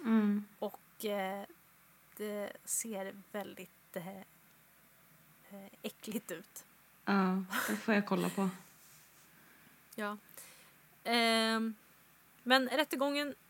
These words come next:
Speaker 2: den skulle ta cirka sju år, då hans mentala tillstånd under morden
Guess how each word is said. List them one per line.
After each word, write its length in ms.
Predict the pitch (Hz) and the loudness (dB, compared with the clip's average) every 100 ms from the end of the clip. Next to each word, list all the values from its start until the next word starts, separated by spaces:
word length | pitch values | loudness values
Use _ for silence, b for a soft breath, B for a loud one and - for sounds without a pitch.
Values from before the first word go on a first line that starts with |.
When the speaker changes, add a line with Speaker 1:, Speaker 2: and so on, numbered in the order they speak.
| - | 2
Speaker 2:
den 160 | 247 | 4
skulle 240 | 254 - 262 | 4 0 -2
ta 240 | - 208 | 0 0
cirka 340 | 208 202 196 - | 0 -2 -4 -8
sju 500 | - - 226 202 190 | -6 -4 -4 -4 -6
år, 380 | - 269 - - - B B - | -8 -6 -6 -8 -10 B B -4
då 220 | 226 214 | 0 2
hans 320 | 208 202 - - | 2 2 0 0
mentala 640 | 220 214 208 226 214 208 | 0 0 2 2 4 4
tillstånd 520 | - 220 185 - 202 | 0 -4 -4 -4 -2
under 200 | - 196 | -2 -2
morden 560 | 196 196 190 202 208 180 | 0 -2 -2 -4 -6 -8